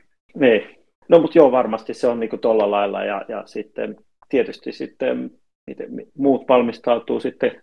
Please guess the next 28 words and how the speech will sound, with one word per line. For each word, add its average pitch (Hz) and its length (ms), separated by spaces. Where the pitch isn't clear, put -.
korkeassa - 540
ilmanalassa 110 760
ja 117 40
näin 117 260
poispäin, 110 480
että - 180
kyllähän 110 320
siellä 113 200
on 110 60
niinku 107 180
Roglic 117 460
on 110 80
myöskin, 110 400
hänhän 110 340
on 107 120
myöskin 117 340
vähän 107 200
va-, 110 300
vältellyt 110 460
kilpailuita 104 680
siinä 110 280
mielessä, 104 500
että - 140
hän 101 140
on 104 100
niinku 104 200
tällä 104 300
hetkelläkin 104 680